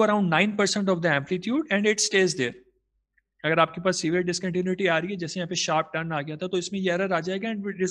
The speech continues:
going to stay there like this, ठीक है?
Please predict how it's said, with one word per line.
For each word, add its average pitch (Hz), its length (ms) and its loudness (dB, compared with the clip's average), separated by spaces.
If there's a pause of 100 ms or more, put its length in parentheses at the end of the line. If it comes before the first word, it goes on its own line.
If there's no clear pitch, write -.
going 196 120 -6
to 214 100 -8
stay 190 280 -2
there 185 180 -2 (140)
like 156 160 -6
this, 143 160 -10 (680)
ठीक 180 140 -6
है? 196 180 -6